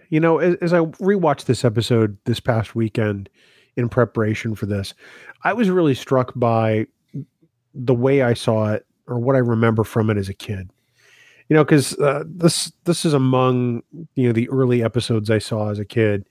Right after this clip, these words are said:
I know Corbomite Maneuver was my first. This was right up there within the first couple of weeks of my seeing Star Trek for the first time. And I remember as a kid taking away from this that,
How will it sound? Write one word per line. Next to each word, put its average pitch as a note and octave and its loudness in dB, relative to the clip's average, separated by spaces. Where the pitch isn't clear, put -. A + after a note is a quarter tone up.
I A#2 -2
know A#2+ 4
Corbomite A2+ 0
Maneuver G#2+ 0
was G2+ -2
my G#2 -2
first. G#2 -2
This C3 0
was A2 0
right G#2 -2
up G2+ -4
there G#2 2
within B2 4
the A2+ 2
first A2+ 0
couple A2 0
of G2+ 4
weeks G#2+ 2
of A2 -2
my G2+ 0
seeing G#2 0
Star G#2 0
Trek G2+ 0
for - -8
the G#2 -2
first G2+ -6
time. G2+ -4
And E3+ 2
I A#3 4
remember C#4+ 2
as F#3+ 2
a F3 2
kid D#3 0
taking C3+ 2
away A#2 4
from A#2 0
this G#2 -2
that, A2 0